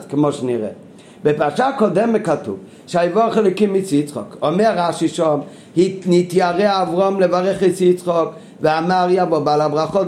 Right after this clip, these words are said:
ויברך, ובא הקדוש ברוך הוא ברכו." עולה הקושיה, איך ייתכן, לאחר שבירך הקדוש ברוך הוא עצמו את יצחק אבינו,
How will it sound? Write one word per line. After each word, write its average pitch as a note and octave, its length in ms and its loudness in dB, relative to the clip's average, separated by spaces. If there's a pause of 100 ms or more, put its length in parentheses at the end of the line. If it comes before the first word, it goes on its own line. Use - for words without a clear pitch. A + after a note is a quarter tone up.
ויברך, F3+ 480 2 (380)
ובא F3 300 2
הקדוש F#3+ 320 2
ברוך D#3 300 0
הוא G3 120 2
ברכו." A3+ 420 -2 (520)
עולה D3+ 300 0
הקושיה, D3 480 0 (320)
איך G3+ 260 -2
ייתכן, C#3+ 840 -2 (300)
לאחר A3 500 -4 (100)
שבירך F#3 760 0
הקדוש C#3 320 0
ברוך C#3 400 -2
הוא C#3 80 -2
עצמו C#3 440 -2
את C3+ 140 -4
יצחק F#3 360 -6
אבינו, F3 640 0